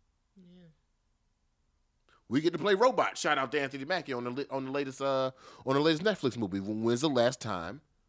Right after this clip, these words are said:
Speaker 2: a black American played a British person? I, I, I'm going to wait while I grind the weed, but that was my Thursday thought.
Speaker 1: Hmm.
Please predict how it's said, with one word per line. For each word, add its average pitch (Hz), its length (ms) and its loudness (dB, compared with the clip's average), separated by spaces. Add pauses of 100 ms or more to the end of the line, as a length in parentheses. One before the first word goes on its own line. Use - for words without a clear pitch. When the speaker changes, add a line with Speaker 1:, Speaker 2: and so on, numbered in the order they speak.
(1080)
Speaker 2:
a 127 80 -4
black 123 300 -2
American 131 420 2
played 123 240 -2
a 143 60 -6
British 247 280 -10
person? - 280 -12 (1040)
I, 135 100 -4 (100)
I, 147 200 2 (120)
I'm 156 280 0
going 175 260 -2
to 160 160 -12
wait 180 320 -2
while 151 180 2
I 139 120 -4
grind 151 400 -4
the 139 60 -6
weed, 139 340 -6
but 113 100 -8
that 180 120 -2
was 220 140 -4
my 233 120 -6
Thursday 247 380 -2
thought. - 360 -12 (1300)
Speaker 1:
Hmm. 190 60 -20